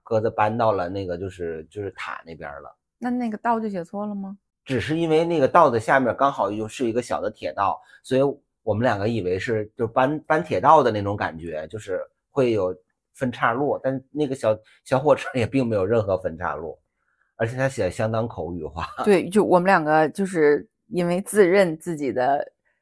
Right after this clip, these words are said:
Speaker 2: 文化知识贫乏，已经到了凡事先怀疑自己的地步。
Speaker 1: <laughs> 是，是的。然后就是那个铁塔公园，就，其实就一个铁塔，转一圈就赶紧走了。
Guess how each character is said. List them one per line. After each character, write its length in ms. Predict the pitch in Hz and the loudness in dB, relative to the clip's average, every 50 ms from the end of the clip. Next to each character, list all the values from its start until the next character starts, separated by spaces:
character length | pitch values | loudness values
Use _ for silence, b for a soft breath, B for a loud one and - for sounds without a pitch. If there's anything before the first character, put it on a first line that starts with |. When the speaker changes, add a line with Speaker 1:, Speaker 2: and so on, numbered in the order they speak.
| _ _ _ _ _ | _ _ _ _ _
Speaker 2:
文 180 | 160 156 156 | 0 0 0
化 180 | 190 196 170 151 | 2 2 2 2
知 160 | 156 160 165 | 2 -2 -4
识 100 | 175 180 | -4 -6
贫 320 | - - - - - 156 | -10 -8 -10 -8 -6 -4
乏， 220 | 175 165 143 131 139 | -2 -2 -2 -2 -4
已 80 | 143 | -4
经 160 | 135 139 147 147 | -4 -6 -4 -2
到 240 | 156 151 147 151 | 0 0 0 0
了 340 | 151 135 110 101 82 85 92 | 0 -2 -4 -4 -4 -6 -6
凡 280 | - - 143 143 151 170 | -4 -2 -2 -2 -2 -4
事 180 | - - 175 | -4 -2 -2
先 220 | 160 - 156 151 202 | 0 0 0 0 0
怀 180 | - - 127 | 2 2 2
疑 140 | 131 143 156 | 2 2 -2
自 180 | 170 156 156 139 | -4 -6 -6 -6
己 100 | 143 - - | -6 -6 -6
的 120 | - 82 | -8 -8
地 140 | - 139 139 | -6 -6 -8
步。 180 | - 78 76 - - - | -8 -8 -12 -12 -10 -10
Speaker 1:
<laughs> 0 | - | -10
是， 180 | 87 98 95 78 | -8 -8 -8 -8
是 200 | 71 - 82 73 | -8 -10 -12 -10
的。 220 | 67 65 57 - _ _ _ _ _ _ _ _ _ _ _ _ _ _ _ _ _ B B B B B B B | -10 -10 -12 -12 _ _ _ _ _ _ _ _ _ _ _ _ _ _ _ _ _ B B B B B B B
然 100 | 120 139 | 2 4
后 60 | 180 | 4
就 160 | 180 - 202 | 2 0 -6
是 100 | 190 196 | -8 -6
那 160 | 175 185 190 160 | -6 -4 -4 -2
个 80 | 127 | -4
铁 160 | 117 - 147 | -4 0 2
塔 120 | 147 131 123 | 2 2 4
公 100 | 127 139 | 4 2
园， 100 | 143 135 | 2 0
就， 220 | 147 139 131 - - | 0 -4 -4 -6 -10
其 60 | - - | -8 -6
实 100 | 131 139 | -6 -4
就 140 | 135 143 123 | -2 -2 -4
一 40 | 98 | -4
个 80 | 101 | -4
铁 140 | 90 104 101 | -6 -8 -6
塔， 140 | 92 95 90 | -6 -6 -6
转 200 | 82 104 92 - | -2 0 0 0
一 60 | 92 | 0
圈 160 | - - 92 | -2 -4 -4
就 60 | 87 | -4
赶 160 | - 87 87 90 | -4 -6 -6 -6
紧 120 | 90 90 | -6 -6
走 200 | - 82 - - | -6 -8 -8 -8
了。 200 | - 60 - - | -10 -12 -14 -14